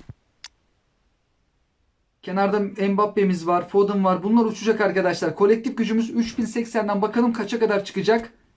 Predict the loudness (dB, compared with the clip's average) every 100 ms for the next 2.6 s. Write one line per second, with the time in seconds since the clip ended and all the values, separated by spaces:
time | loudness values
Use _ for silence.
0 | _ _ _ -2 2 2 2 2 2 2
1 | 0 0 -2 0 0 0 0 -2 0 0
2 | 0 2 2 0 -2